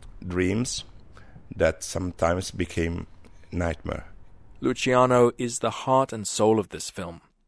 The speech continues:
Speaker 2: He's played by Aniello Arena. Speaking by phone from Italy,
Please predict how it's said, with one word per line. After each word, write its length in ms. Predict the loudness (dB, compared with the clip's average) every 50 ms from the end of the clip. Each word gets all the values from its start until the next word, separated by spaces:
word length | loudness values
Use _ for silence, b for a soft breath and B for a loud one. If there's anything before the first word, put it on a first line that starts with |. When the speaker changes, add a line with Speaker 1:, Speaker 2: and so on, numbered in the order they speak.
| _ _ _
Speaker 2:
He's 160 | -12 -12 -10
played 320 | -4 0 2 2 4 4
by 160 | 4 2 2 2
Aniello 600 | 0 -2 -2 0 2 2 4 4 4 4 2 0
Arena. 500 | -2 -4 -2 0 0 0 -2 -4 -6 -8 -12 b b b b b b b b
Speaking 420 | -6 -2 -2 -2 -2 -2 0 2
by 160 | 4 4 2
phone 340 | 2 4 4 4 4 4 2
from 220 | 0 0 -2 0
Italy, 460 | -2 -4 -6 -4 -4 -2 -2 -2 -4